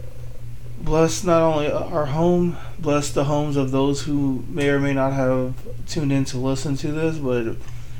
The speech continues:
bless, just continue to bless your kingdom, your, uh, just bless your children, bless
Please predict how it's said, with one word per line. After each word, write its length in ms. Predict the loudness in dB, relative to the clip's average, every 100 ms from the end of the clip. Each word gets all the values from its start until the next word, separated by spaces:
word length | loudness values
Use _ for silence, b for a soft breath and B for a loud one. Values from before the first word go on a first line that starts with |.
| B -6
bless, 520 | 2 2 2 -2 -4 -6 -6 -6 -8 -6
just 200 | -4 -4
continue 340 | -2 -2 -2 0
to 60 | 0
bless 560 | 2 2 2 -2 -4 -6 -6 -6 -6 -6 -6
your 180 | -4 -2
kingdom, 600 | -2 0 0 -2 -2 -4 -4 B B B B -8 -6 -6 -6 -8 -8 -6 -6
your, 500 | -2 0 2 2 0
uh, 140 | -2 -4 -6 -8 -6 -8 -8 B B -6
just 200 | -4 -4
bless 520 | 0 0 0 -2 -4 -4
your 200 | -2 -2
children, 680 | -2 0 0 0 0 0 0
bless 600 | 0 0 -2 -6 -6